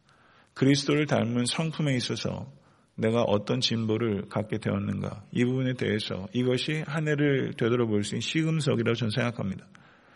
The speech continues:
모쪼록 옛 본성을 부인하시고 예수 그리스도의 품성을 더욱더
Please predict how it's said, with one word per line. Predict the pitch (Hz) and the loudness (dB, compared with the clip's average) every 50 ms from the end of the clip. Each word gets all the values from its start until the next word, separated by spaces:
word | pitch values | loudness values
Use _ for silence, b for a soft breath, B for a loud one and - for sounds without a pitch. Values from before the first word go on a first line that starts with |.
| b b b b b | b b b b b
모쪼록 | b 107 110 - 127 123 127 123 - - - - - - | b -2 0 2 2 2 2 2 0 -6 -20 -14 -4 2
옛 | 110 110 120 120 - | 4 4 4 2 0
본성을 | - 120 117 113 104 113 110 113 123 113 98 98 98 - - - b b b b b b b b b b - - - - | 0 0 0 0 0 0 0 2 2 2 0 -2 -4 -8 -12 -16 b b b b b b b b b b -8 -8 -6 -2
부인하시고 | - 113 110 110 107 107 - - 107 98 98 | 0 2 2 2 2 0 0 -2 -2 0 2
예수 | 107 107 113 120 - 139 123 | 4 6 4 4 4 2 2
그리스도의 | 117 110 113 110 - - 107 107 - - - - | 2 2 2 0 0 0 0 0 -2 -2 -4 -4
품성을 | - 147 143 139 - - 101 107 120 101 101 - - | -2 -2 -2 0 0 2 2 2 2 2 0 0 2
더욱더 | - 98 104 110 - - - 95 95 - | 2 2 2 2 0 0 0 2 2 0